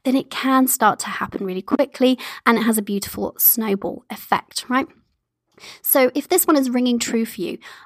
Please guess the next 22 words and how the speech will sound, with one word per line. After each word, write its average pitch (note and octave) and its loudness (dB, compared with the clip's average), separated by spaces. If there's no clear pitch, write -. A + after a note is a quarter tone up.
I'd C#4+ 4
suggest - 0
to - -6
start - 0
by G3 2
boosting G#3+ -2
that - -4
self-belief. - -2
A A#3+ 0
really D4+ 2
great B3 4
place G#3 -4
to - -10
start B3 2
with G#3 -6
it - -4
is A#3 -4
to A#3+ 0
make B3+ 2
a C4 0
list A#3 0
of - -14